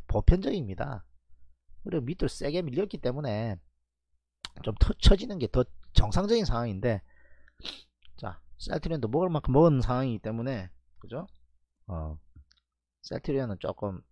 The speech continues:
며칠 기다려 보겠다. 셀트리온 헬스케어도 마찬가지로, 어, 음봉이 좀 떨어지고 있기 때문에 밑으로 처지게 되면 조금 지지부-, 지지부진한데, 아,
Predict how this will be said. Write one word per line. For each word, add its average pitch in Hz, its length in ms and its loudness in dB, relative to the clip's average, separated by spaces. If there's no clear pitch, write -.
며칠 123 280 -4
기다려 147 280 0
보겠다. 92 440 -8
셀트리온 156 540 0
헬스케어도 151 520 4
마찬가지로, 110 760 -2
어, 87 440 -6
음봉이 117 380 -4
좀 101 200 -6
떨어지고 151 400 0
있기 - 160 -8
때문에 117 480 -6
밑으로 151 280 -4
처지게 190 380 2
되면 123 460 0
조금 - 320 -8
지지부-, 170 480 -2
지지부진한데, 160 960 -2
아, 87 400 -4